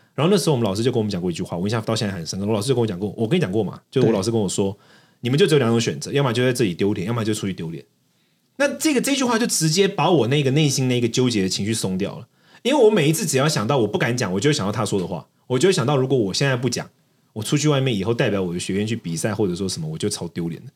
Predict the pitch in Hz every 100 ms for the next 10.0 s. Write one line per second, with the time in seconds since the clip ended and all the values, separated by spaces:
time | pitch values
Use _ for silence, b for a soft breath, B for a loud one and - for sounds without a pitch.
0 | 151 139 123 123 107 123 110 107 98 92
1 | 82 170 156 117 107 B - 165 254 226
2 | 208 208 175 165 92 113 - - 247 220
3 | 220 147 143 139 165 127 123 101 107 101
4 | 92 151 147 - 90 190 127 95 98 110
5 | 95 92 98 - - 123 110 B 311 233
6 | 175 214 208 226 - 135 151 226 214 190
7 | 170 135 120 117 156 120 117 110 160 208
8 | 165 202 156 208 180 196 180 110 147 160
9 | 143 139 151 143 139 127 127 139 180 226